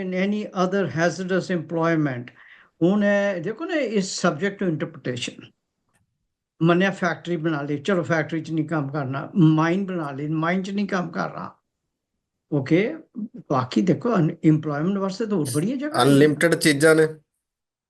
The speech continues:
Speaker 1: ਬੜੀਆਂ ਚੀਜ਼ਾਂ।
Speaker 2: ਹੂੰ।
Speaker 1: ਉਹਦੇ ਵਿੱਚ ਤਾਂ ਮਤਲਬ ਤੁਸੀਂ ਬੱਚਿਆਂ ਨੂੰ ਇੰਪ-, ਬੱਚਿਆਂ ਨੂੰ ਤੁਸੀਂ ਇੰਪਲੋਏ ਕਰ ਸਕਦੇ ਹੋ।
Speaker 2: ਕਰ ਸਕਦੇ ਆ, ਬਿਲਕੁਲ।
Speaker 1: ਉਹ ਹੁੰਦੀਆਂ ਉੱਥੇ। ਮੈਂ
Speaker 2: ਬਿਲਕੁਲ।
Speaker 1: ਦਿੱਲੀ ਜਾ ਕੇ ਆਪ ਦੇਖਦਾ ਹੁੰਨਾ।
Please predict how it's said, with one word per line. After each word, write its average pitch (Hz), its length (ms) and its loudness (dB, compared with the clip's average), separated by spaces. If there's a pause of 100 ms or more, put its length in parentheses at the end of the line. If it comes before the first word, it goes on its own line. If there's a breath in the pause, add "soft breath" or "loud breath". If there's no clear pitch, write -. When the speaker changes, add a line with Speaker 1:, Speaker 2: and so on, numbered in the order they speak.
Speaker 1:
ਬੜੀਆਂ 190 400 0
ਚੀਜ਼ਾਂ। 349 380 -6 (360)
Speaker 2:
ਹੂੰ। 202 200 -4
Speaker 1:
ਉਹਦੇ 180 200 4
ਵਿੱਚ 143 160 -2
ਤਾਂ 143 140 -4
ਮਤਲਬ 147 300 -6
ਤੁਸੀਂ 151 240 0
ਬੱਚਿਆਂ 139 360 -4
ਨੂੰ 160 500 -2 (120)
ਇੰਪ-, 151 200 4 (320 soft breath)
ਬੱਚਿਆਂ 160 380 2
ਨੂੰ 165 340 0
ਤੁਸੀਂ 156 680 -2 (300)
ਇੰਪਲੋਏ 156 440 2
ਕਰ 160 200 -8
ਸਕਦੇ 247 320 -6
ਹੋ। - 60 -6
Speaker 2:
ਕਰ 113 120 6
ਸਕਦੇ 131 400 4
ਆ, 131 40 2
ਬਿਲਕੁਲ। 120 460 -6 (800)
Speaker 1:
ਉਹ 151 80 -4
ਹੁੰਦੀਆਂ 143 420 -2
ਉੱਥੇ। 262 200 -6
ਮੈਂ 160 440 2
Speaker 2:
ਬਿਲਕੁਲ। 160 160 2
Speaker 1:
ਦਿੱਲੀ - 140 2
ਜਾ 240 180 0
ਕੇ 233 100 -4
ਆਪ 208 220 -2
ਦੇਖਦਾ 220 300 -4
ਹੁੰਨਾ। 214 280 -8